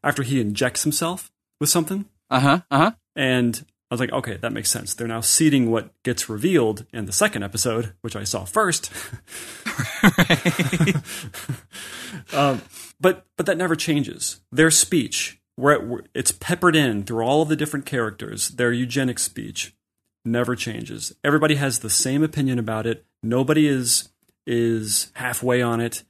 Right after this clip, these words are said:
Speaker 1: They don't have to convince anybody either way on it.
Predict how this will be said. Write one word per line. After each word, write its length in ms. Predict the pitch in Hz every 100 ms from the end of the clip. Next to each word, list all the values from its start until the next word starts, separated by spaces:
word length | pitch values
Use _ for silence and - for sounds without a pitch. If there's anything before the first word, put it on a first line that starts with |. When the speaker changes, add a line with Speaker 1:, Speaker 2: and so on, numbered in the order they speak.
| _
Speaker 1:
They 80 | 131
don't 120 | 139
have 100 | 135
to 60 | -
convince 420 | - 117 139 139
anybody 520 | 135 127 117 117 120 - - _
either 240 | 131 143 175
way 380 | 113 92 120 - _ _ -
on 200 | 101 110
it. 220 | -